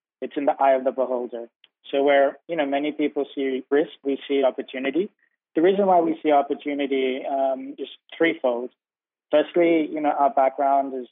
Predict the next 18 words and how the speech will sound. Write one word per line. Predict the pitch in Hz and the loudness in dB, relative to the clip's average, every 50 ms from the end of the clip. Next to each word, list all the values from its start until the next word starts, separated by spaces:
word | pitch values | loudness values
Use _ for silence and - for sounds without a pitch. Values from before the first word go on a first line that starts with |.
| _ | _
physician | - 127 123 131 123 - - 139 131 - | -10 -6 -6 -6 -6 -4 -6 -8 -6 -2
scientists. | - 131 123 127 131 131 - 147 139 - _ _ _ _ _ _ - | -2 0 0 0 -2 -2 -4 -6 -6 -6 _ _ _ _ _ _ 0
We've | 143 156 151 151 _ | 0 0 0 0 _
published | - 147 139 147 151 143 - - | -2 0 2 2 0 0 -2 -2
papers, | - 147 147 147 - 151 147 143 139 - - | 0 0 0 0 0 0 0 0 0 0 0
we've | 143 139 127 | -2 0 0
interpreted | 135 131 131 147 143 139 151 143 139 131 120 | -2 -4 -2 -2 -2 0 0 0 0 0 -2
research, | 120 131 139 131 - - 139 139 139 139 - - - - _ | -2 -2 -2 -2 -2 -2 0 2 2 0 -2 -6 -12 -12 _
we've | - 135 131 131 - - | -2 -2 -2 -2 -2 0
taken, | 151 139 - - 143 135 135 135 | 0 0 0 0 0 0 2 2
uh, | 135 135 131 | 2 2 2
medicines | 131 135 135 135 143 139 - 143 135 135 127 - - | 2 2 2 0 0 -2 -2 -4 -6 -6 -8 -12 -4
forward | - 139 135 139 135 131 - | -2 0 2 2 2 0 -2
through, | - 139 135 135 131 131 | -4 -2 -2 0 2 4
uh, | 131 131 127 127 123 - _ _ - | 4 4 4 4 2 -2 _ _ -2
development | 139 135 131 131 131 131 139 131 | 0 2 2 2 2 0 -2 -2
regulatory | 123 131 131 123 139 127 - - 135 127 | 0 -2 0 0 -2 -6 -4 -8 -10 -4
processes. | - 135 127 127 - - 135 - - 160 165 175 185 | -2 0 0 0 -2 -4 -8 -6 -4 -4 -4 -4 -4